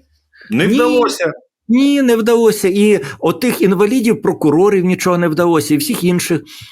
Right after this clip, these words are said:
Speaker 2: Добив остаточно прокуратуру. Прокуратура більше в Україні як орган не існує. Тепер існує орган штамп-, штампування ухвалених на іншому рівні звинувачувальних актів. Прокуратура просто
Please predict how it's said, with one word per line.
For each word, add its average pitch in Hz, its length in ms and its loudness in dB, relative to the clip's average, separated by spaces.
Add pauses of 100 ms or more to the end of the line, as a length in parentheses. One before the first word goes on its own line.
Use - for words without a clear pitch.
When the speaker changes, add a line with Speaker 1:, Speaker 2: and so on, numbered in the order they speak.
(200)
Speaker 2:
Добив 175 380 0
остаточно 170 520 -2
прокуратуру. 147 680 -2
Прокуратура 175 560 -2
більше 156 300 -2
в 123 60 0
Україні 156 340 -2
як 113 100 -2 (120)
орган 151 340 -2
не 151 120 -2
існує. 87 640 -6
Тепер 185 260 -4
існує 208 500 0 (400)
орган 190 320 0
штамп-, 147 420 -4
штампування 113 840 -2
ухвалених 120 580 -2
на 113 100 0
іншому 101 520 -2
рівні 214 420 0 (240)
звинувачувальних 135 880 -2
актів. - 460 -6 (320)
Прокуратура 262 520 -2
просто 214 520 -4